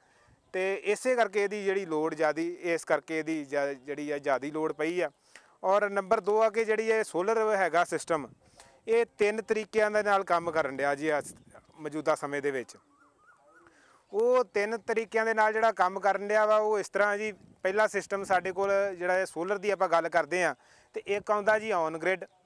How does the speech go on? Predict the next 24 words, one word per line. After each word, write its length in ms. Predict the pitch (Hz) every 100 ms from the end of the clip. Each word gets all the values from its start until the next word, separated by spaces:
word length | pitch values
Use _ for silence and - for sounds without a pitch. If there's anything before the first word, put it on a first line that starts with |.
| _ _ _ _
ਇੱਕ 240 | 196 202 208
ਆ 180 | 190
ਰਿਹਾ 160 | 190 202
ਜੀ 120 | 208
off 320 | 175 156 -
grid, 260 | 156 156 170 _ _ _ _
ਔਰ 120 | 220
ਤੀਸਰਾ 480 | 208 226 214 233 233
ਹਾਈਬ੍ਰਿਡ 520 | 190 175 143 165 180
ਸਿਸਟਮ 380 | 165 151 - 131
ਆ। 100 | 104 - _ _ _ _ _ - 175 214
On 100 | 226
grid 280 | 240 233 240 233 _ _ _
ਤੇ 140 | 220 180 _ _ _ _ _ -
off 360 | 175 196 - 185
grid 240 | 214 214
ਜਿਹੜਾ, 360 | 196 202 202 175
ਇਹਨਾਂ 180 | 190 233
ਬਾਰੇ 260 | 208 190 185
ਅਸੀਂ 140 | 190
ਪਹਿਲਾਂ 240 | 180 185 175
ਗੱਲ 220 | 143 139
ਕਰਾਂਗੇ। 420 | 151 170 147 151
ਜਿਹੜਾ 220 | 156 170